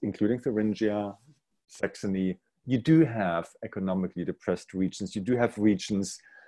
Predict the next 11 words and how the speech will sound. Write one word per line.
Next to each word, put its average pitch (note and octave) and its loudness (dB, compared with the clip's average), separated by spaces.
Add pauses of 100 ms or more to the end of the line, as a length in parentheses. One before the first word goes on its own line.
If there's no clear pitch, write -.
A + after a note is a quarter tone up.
(240)
where G2+ 8 (520)
a A2+ 6
lot A2+ 8
of A#2 -2
the A2 4
talented A#2+ 0 (460)
men G#2 2
and G#2 -2
women, F#2+ -2 (440)
uh, F#2 4 (160)
move, G2+ 2